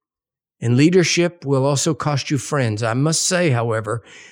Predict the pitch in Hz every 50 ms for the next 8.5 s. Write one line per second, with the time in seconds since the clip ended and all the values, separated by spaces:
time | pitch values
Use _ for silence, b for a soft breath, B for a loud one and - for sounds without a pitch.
0 | B B - 135 135 139 143 147 156 165 156 - - 151 151 143 - 151 151 139
1 | 120 135 131 143 139 131 135 135 131 135 120 117 127 131 131 135 123 - 160 147
2 | 143 151 151 131 143 131 120 - 139 123 117 - 180 185 208 190 151 139 120 117
3 | 107 113 98 - - 143 147 147 b b b b b b b b b _ - 202
4 | 196 202 170 127 104 - - - - _ _ _ _ _ _ _ _ _ _ _
5 | _ _ _ _ _ _ _ _ _ _ _ - 139 120 151 147 143 151 170 190
6 | 180 208 196 - 180 202 202 190 160 147 139 139 147 147 - - 127 123 127 127
7 | 135 127 117 - - - 170 165 165 160 - - 139 147 147 143 139 139 135 127
8 | 117 - _ - 165 156 156 143 123